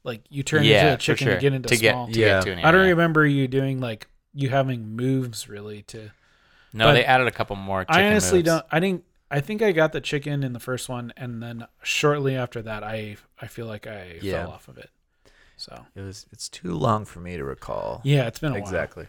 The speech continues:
Speaker 1: Yeah.
Speaker 2: Yeah, I think they did have some chicken-specific ones in the first one as well.
Speaker 1: Yeah, I
Speaker 3: Yeah.
Speaker 1: don't remember. I don't
Speaker 3: But
Speaker 1: remember. Uh, I also really love, I mean, like you were saying, like, this is a love letter to old Metroid games. Like,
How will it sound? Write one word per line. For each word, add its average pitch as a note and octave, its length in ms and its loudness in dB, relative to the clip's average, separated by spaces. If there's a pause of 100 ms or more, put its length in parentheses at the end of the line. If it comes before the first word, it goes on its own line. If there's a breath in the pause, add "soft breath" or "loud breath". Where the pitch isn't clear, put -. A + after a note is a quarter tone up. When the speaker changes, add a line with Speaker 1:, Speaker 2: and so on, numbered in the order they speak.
Speaker 1:
Yeah. A#2+ 220 -16
Speaker 2:
Yeah, G#3 80 2
I A#3 60 4
think A#3 160 -4
they C3+ 100 0
did A#2 160 4
have G#2 180 2
some F2 220 -14 (100)
chicken-specific F#2 760 -12
ones F#2 200 -8
in E2+ 100 -12
the D#2+ 60 -16
first E2 280 -10
one E2 140 -12
as D#2 100 -20
well. D#2 280 -14
Speaker 1:
Yeah, A#2+ 160 -8
I - 40 -6
Speaker 3:
Yeah. D3 60 -2
Speaker 1:
don't F3 100 -4
remember. E3+ 420 -10 (300)
I - 20 -12
don't B2 120 -10
Speaker 3:
But C3+ 40 -10
Speaker 1:
remember. C3+ 340 -12 (240)
Uh, C#3+ 540 6
I D#3+ 140 8
also E3 360 8
really C3+ 340 4
love, B2 400 -4 (120)
I C#3 60 -8
mean, A2+ 340 -8 (840)
like C3+ 200 2
you C3 160 -2
were B2+ 60 -2
saying, B2+ 420 -6
like, A#2 200 -8
this A#2 240 -10 (140)
is A#2+ 180 -8
a A2 100 -10 (200)
love A#2 280 -8
letter B2 280 -4
to A#2+ 240 -8
old A2 360 -10 (560)
Metroid B2 420 -6
games. C3+ 360 -6
Like, A2+ 260 -8